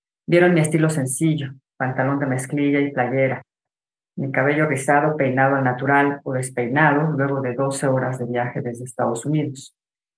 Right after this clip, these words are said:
Algo llegarían a saber de mi personalidad o estado de ánimo. Yo solo supe su estatura, algo de su complexión, y percibí su actitud desenvuelta y su seguridad en sí mismas.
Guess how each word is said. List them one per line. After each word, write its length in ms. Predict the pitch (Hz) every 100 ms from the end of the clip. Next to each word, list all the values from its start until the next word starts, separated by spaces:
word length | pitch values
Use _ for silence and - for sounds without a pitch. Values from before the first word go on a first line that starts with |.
| _
Algo 240 | - 185 208
llegarían 400 | 185 151 156 160
a 60 |
saber 340 | 160 147 139 143
de 80 |
mi 100 | 147
personalidad 720 | 143 120 - 120 120 135 147 147
o 40 |
estado 340 | 131 135 127
de 100 | 123
ánimo. 280 | 117 113 123 - _ _ _ _ _ _ _ -
Yo 120 | 190
solo 200 | 220 202
supe 240 | 165 180
su 120 | 170
estatura, 640 | 170 - 135 175 175 135 - - -
algo 220 | 143 151
de 80 | 139
su 160 | -
complexión, 720 | 143 120 127 - - 156 175 - _ -
y 80 | 156
percibí 400 | 180 180 202 226
su 120 | 226
actitud 400 | 226 170 170 170
desenvuelta 680 | 170 165 135 135 156 160 180
y 60 |
su 100 | 170
seguridad 500 | - 147 139 143 151
en 80 | 151
sí 180 | 151 139
mismas. 600 | 131 131 139 135 -